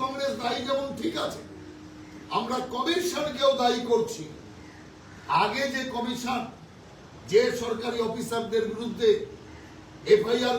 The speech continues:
করার কথা বলেছিল, এই রাজ্য সরকার করেনি, তখনই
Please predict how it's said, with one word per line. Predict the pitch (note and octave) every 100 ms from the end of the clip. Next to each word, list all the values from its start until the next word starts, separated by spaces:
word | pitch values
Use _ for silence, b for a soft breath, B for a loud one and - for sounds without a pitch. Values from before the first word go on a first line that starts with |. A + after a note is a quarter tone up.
| A3+
করার | A#3+ B3 A#3+
কথা | A#3 A#3 A3
বলেছিল, | A3+ A#3 A#3+ B3 G#3+ D3+ - - - - - -
এই | G3+ A3
রাজ্য | G#3 F3+ F3+
সরকার | G#3+ F3+ G#3+ G3
করেনি, | G3 G3 E3 - - - - - - - - - B3+
তখনই | C#4 - - F4+